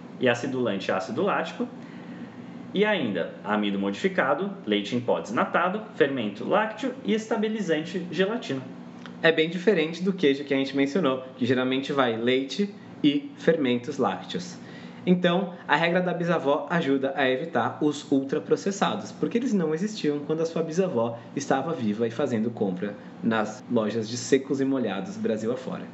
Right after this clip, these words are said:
Speaker 1: Isso tem tudo a ver com a nossa regra número três, que é a seguinte: não coma ingredientes que você não teria na cozinha da sua casa.
Speaker 2: Diglicerídeos etoxilados, celulose, propionato de cálcio,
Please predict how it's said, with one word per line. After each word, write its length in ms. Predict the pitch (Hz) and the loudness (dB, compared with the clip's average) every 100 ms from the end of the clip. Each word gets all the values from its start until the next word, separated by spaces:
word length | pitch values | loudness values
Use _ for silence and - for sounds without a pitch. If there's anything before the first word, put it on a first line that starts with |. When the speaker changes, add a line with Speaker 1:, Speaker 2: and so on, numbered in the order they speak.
| - - - - - - | -16 -16 -16 -16 -12 0
Speaker 1:
Isso 260 | 151 185 190 | 2 2 0
tem 180 | 214 | -2
tudo 260 | 185 220 220 | -2 4 4
a 60 | 220 | 4
ver 280 | 180 190 - | 0 -2 -2
com 80 | |
a 40 | 220 | -2
nossa 280 | 202 202 196 | -2 0 0
regra 280 | 180 185 | 2 0
número 300 | 190 196 220 | 0 -2 -2
três, 440 | 226 170 143 - - | 0 0 0 -6 -8
que 100 | - | 0
é 60 | 160 | 2
a 60 | 165 | 2
seguinte: 520 | 214 143 113 - - - - - | -2 -2 -2 -4 -10 -16 -14 -2
não 260 | 120 180 214 | 0 2 2
coma 220 | 180 165 | 0 0
ingredientes 640 | 175 170 175 214 208 214 | -2 -2 0 -2 -2 -6
que 140 | - 208 | -4 -2
você 260 | 214 220 | 0 0
não 200 | 202 226 | -2 -2
teria 360 | 240 240 170 185 | 0 0 2 0
na 120 | 185 | -2
cozinha 420 | 196 185 139 156 | -4 -4 -2 0
da 100 | 160 | 0
sua 220 | 160 185 185 | 0 -2 -2
casa. 500 | 139 120 - 82 - - - - - - - - | 0 -2 -2 -6 -10 -14 -14 -14 -14 -16 -8 0
Speaker 2:
Diglicerídeos 840 | 170 254 240 - 196 247 233 220 | 4 4 4 4 2 4 2 2
etoxilados, 1200 | 208 208 190 - 190 120 90 80 - - - - - - - | 2 2 0 2 2 2 -2 -6 -8 -10 -10 -12 -14 -16 -14
celulose, 800 | - 240 254 160 117 95 - - - | 6 6 8 2 2 -2 -4 -6 4
propionato 600 | 214 240 214 185 175 254 | 6 6 2 2 0 0
de 120 | 214 | -2
cálcio, 560 | - 113 92 90 90 | 0 -2 -2 -4 -8